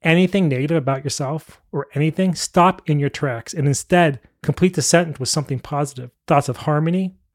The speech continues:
peace, and happiness. And you will definitely see your life blossom. If you enjoyed this little podcast here today,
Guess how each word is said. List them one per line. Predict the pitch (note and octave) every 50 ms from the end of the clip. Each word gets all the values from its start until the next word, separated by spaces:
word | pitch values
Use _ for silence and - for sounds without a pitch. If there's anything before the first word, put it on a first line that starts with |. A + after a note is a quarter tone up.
| _ _
peace, | - E3 D#3+ D3+ -
and | D3+ A2+
happiness. | - D3+ C#3+ C#3 - C3+ A#2 A2+ A2 G#2+ - - - _ _ _ _ _ _ _ _ _ -
And | D3 C#3+ C3+
you | D#3 F3+
will | F3+ E3
definitely | C3+ E3 D#3+ D#3 - - D3+ C#3
see | A#2+ - - - F3 D#3+ C#3+ B2+ B2 A#2 B2 G#3+ A#3
your | F#3 C3+ C#3 C#3 C3+
life | A#2+ C#3+ C#3+ C#3+ B2+ A#2 A2+ - _
blossom. | G3+ C#3 A#2+ B2 C3 C3+ B2+ - - A#2 G#2+ G#2+ - _ _ _ _ _ _ _ _ _ _ - _ - - - - - - - - - - - - - - _ _ _ _ _ _ _ _ _ _ _ _ _ _
If | E3+ - D#3
you | E3+ G#3+ B3
enjoyed | B3+ A3 F3 C#3 D#3 D#3+ E3 E3+ C#3+
this | D3 D3 - -
little | D#3 C#3 C3+ B2+
podcast | - - C#3+ C#3+ C#3+ - - C3+ B2 B2 -
here | - B2+
today, | A#2 - - C3 A#2+ A#2+ B2+ C3 -